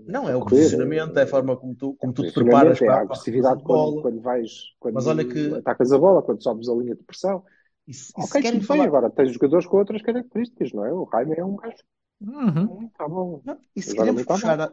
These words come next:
Speaker 1: e se queremos puxar alguma coisa da conversa do laboratório, que seja um bocadinho disso, que o Sérgio tente incutir a alguns jogadores que possam não ter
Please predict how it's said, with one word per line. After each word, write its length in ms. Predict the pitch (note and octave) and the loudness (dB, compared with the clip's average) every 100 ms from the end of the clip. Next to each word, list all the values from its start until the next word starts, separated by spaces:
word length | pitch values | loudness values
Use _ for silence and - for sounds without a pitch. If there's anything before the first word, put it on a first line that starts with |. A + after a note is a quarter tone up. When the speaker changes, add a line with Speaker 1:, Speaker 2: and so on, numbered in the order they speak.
| _ | _
Speaker 1:
e 60 | C3 | -16
se 100 | - | -8
queremos 240 | F3 F#3 | -6 -6
puxar 300 | - - C#3+ | -8 -2 2
alguma 300 | C3+ D3+ E3+ | 2 0 -4
coisa 280 | E3 C3 A#2+ | -2 -2 -2
da 100 | A2+ A2+ | -4 -4
conversa 440 | B2 B2+ D#3+ C#3+ | -2 0 0 -2
do 80 | B2+ | 0
laboratório, 560 | B2+ A2+ A2+ G#2+ G#2+ D3 | 0 0 -4 -6 -8 -10
que 80 | - | -4
seja 240 | D#3 E3+ | -2 0
um 40 | E3+ | 0
bocadinho 340 | E3+ E3+ D3+ | -2 -2 -4
disso, 260 | A#2 D3+ - | -4 -6 -8
que 60 | |
o 20 | G2+ | -4
Sérgio 280 | A#2+ A2+ - | -4 -4 -4
tente 220 | C3 C3+ | -4 -4
incutir 380 | B2 - A#2 A2+ | -6 -4 0 2
a 40 | |
alguns 400 | A#2 A#2+ C#3+ A#2 | 0 2 0 0
jogadores 440 | A2 G#2+ G#2 G2+ | -2 -2 -2 -6
que 80 | - - | -10 -4
possam 280 | A#2 A#2 | -2 -2
não 160 | A2+ A2+ | -2 -4
ter 400 | A2 A#2 G#2+ | -2 -2 -2